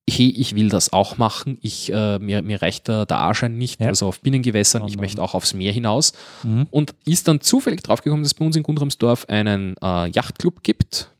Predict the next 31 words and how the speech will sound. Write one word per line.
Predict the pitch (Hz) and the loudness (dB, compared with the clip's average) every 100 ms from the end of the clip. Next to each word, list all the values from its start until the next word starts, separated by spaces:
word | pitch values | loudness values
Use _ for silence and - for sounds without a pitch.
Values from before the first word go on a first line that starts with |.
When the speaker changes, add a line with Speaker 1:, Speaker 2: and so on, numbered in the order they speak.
| _ _ _ _ _ _ - | _ _ _ _ _ _ -18
Speaker 1:
den | - 131 98 | -2 0 0
Speaker 2:
Guntramsdorf | 90 131 | -2 0
Speaker 1:
King | 185 196 | 4 6
Yacht, | |
Speaker 2:
Yachtclub. | 180 156 120 | 6 4 2
Speaker 1:
King | - 196 196 | 0 4 6
Yachting | 156 151 - 160 | 4 2 0 -2
Speaker 2:
Ja. | 147 | 0
Speaker 1:
Club | 151 139 | 0 0
heißt | 135 135 - | 2 0 0
der. | 123 123 - - _ _ - | 0 -2 -4 -20 _ _ -6
Da | 104 | -4
gibt | 98 | 0
auch | 90 | 0
eine | 92 | 0
Geschichte, | 90 113 139 - | 0 0 0 -2
warum | 95 95 | -4 -4
der | 98 - | -4 -4
King | 143 139 | -2 0
heißt, | 120 110 - | 0 -2 -4
aber | 87 82 - - - - - - - _ | -4 -4 -6 -14 -12 -10 -8 -10 -16 _
das | 98 90 - - 92 | -2 2 4 2 2
wär, | 95 90 - | 2 2 0
wär | - - | -4 -2
jetzt | - - | -2 -2
zu | 101 | -4
viel. | - 151 240 - _ _ - _ _ | 0 0 0 -2 _ _ -20 _ _
Äh, | 135 | 2
auf | 135 135 135 - | 4 4 2 2
jeden | 175 175 | 2 4
Fall, | 175 165 160 156 | 4 6 6 4